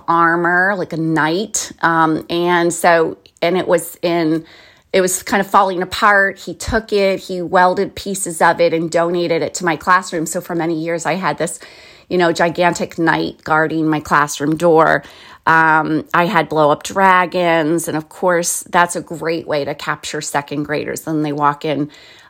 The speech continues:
um, to my classroom at the beginning of the school year, and they see blow-up dragons, and they see, um, this giant knight of armor.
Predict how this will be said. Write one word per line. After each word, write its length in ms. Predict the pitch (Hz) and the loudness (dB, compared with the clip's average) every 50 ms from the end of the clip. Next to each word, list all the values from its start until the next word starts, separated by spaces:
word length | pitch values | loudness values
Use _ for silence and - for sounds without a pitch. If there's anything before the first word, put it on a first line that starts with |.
| _ - | _ -6
um, 240 | 151 156 147 143 156 | -4 -2 -2 -2 -2
to 160 | - - 170 | -4 -4 -2
my 100 | 170 160 | -2 -2
classroom 640 | 160 - - 214 214 208 214 - - 220 208 190 180 | -2 0 2 2 2 2 0 -4 -6 -4 -2 -2 0
at 80 | 175 | 0
the 80 | - 175 | -2 -2
beginning 380 | 165 160 180 180 175 170 165 | -2 -2 -2 0 2 2 2
of 100 | 160 - | 0 -2
the 60 | - 170 | -4 -8
school 300 | - - - 208 196 196 | -8 -2 0 0 2 2
year, 220 | 175 175 170 175 | 2 2 2 4
and 100 | 170 160 | 4 2
they 120 | 151 160 | 0 -2
see 220 | 156 - - 165 151 | -4 -4 -6 -6 -6
blow-up 440 | - 147 156 151 143 143 143 - - | -2 0 0 0 2 0 -2 -4 -6
dragons, 760 | - - 214 202 190 180 180 156 151 143 - - 151 156 | -2 2 4 4 4 4 2 0 -4 -6 -4 -4 -6 -6
and 160 | 156 139 156 147 | -4 -2 -2 -2
they 140 | 135 143 | -2 -2
see, 500 | 147 - - - 151 151 151 147 - 104 104 - | -4 -6 -6 -6 -4 -4 -4 -4 -6 -6 -2 0
um, 560 | 160 147 143 147 131 135 139 - - 170 - - | 2 2 2 2 2 0 -2 -4 -6 -10 -6 -4
this 240 | 175 165 - - | -4 -4 -4 -6
giant 800 | - - - 180 170 170 170 170 160 156 147 - - - - - - - | -8 -4 -2 0 0 0 0 -2 -2 -4 -6 -6 -6 -6 -6 -6 -6 -4
knight 460 | 160 180 170 165 160 160 147 - - - - 165 160 - - _ | -2 0 2 2 2 0 -2 -4 -8 -8 -6 -6 -6 -6 -8 _
of 200 | - 160 143 - | -6 -6 -4 -4
armor. 600 | 147 - - 151 151 - - - - - - - | -2 0 2 2 2 0 0 0 0 -2 -2 -4